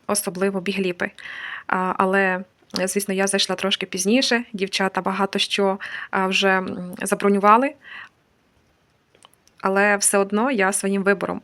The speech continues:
залишилася дуже-дуже задоволена. Просто погляньте, друзі, яка краса. Ну, звісно, магазинне цвітіння є магазинне цвітіння, але воно все одно гарне. Звісно, в домашньому цвітінні ця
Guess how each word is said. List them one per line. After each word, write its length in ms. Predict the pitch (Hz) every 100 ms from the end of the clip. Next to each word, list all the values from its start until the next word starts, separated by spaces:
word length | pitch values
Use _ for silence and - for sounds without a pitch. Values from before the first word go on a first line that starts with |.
| -
залишилася 640 | 190 214 - 185 196 -
дуже-дуже 640 | 175 208 208 202 196 196
задоволена. 640 | 180 180 175 170 180 220 311 - - - - _
Просто 380 | - 185 - 185
погляньте, 420 | 185 190 247 214
друзі, 260 | 202 214 185
яка 200 | 175 185
краса. 380 | - 190 - 208
Ну, 360 | - 359 392 302
звісно, 440 | 220 277 269 214 214 - - -
магазинне 420 | 220 233 226 220
цвітіння 380 | 220 - 214 202
є 220 | 190 208
магазинне 460 | 185 185 175 170 185
цвітіння, 460 | 208 254 262 262 - _ -
але 200 | 196 196
воно 200 | 196 190
все 200 | - 185
одно 200 | 180 180
гарне. 380 | 180 170 208 311 _ - - - - -
Звісно, 560 | 185 180 254 262 262 254
в 40 | 208
домашньому 500 | 190 190 202 190 196
цвітінні 520 | - 196 220 233 226
ця 600 | 220 196 196 190 185